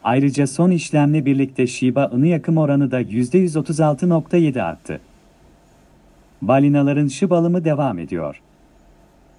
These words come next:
Ethereum tabanlı tokenlere yatırım yapan en büyük yüz balina,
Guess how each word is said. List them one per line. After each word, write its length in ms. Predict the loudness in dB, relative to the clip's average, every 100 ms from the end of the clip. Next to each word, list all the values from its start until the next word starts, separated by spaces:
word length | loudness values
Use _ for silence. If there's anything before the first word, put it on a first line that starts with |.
| _ _ _ _
Ethereum 520 | -4 0 2 2 0
tabanlı 460 | 0 0 2 0 0
tokenlere 500 | -2 0 0 2 0
yatırım 360 | -2 0 0 0
yapan 400 | -2 0 -2 0
en 240 | 2 2 2
büyük 260 | 0 0
yüz 200 | -4 -2
balina, 460 | -4 -4 -6 -4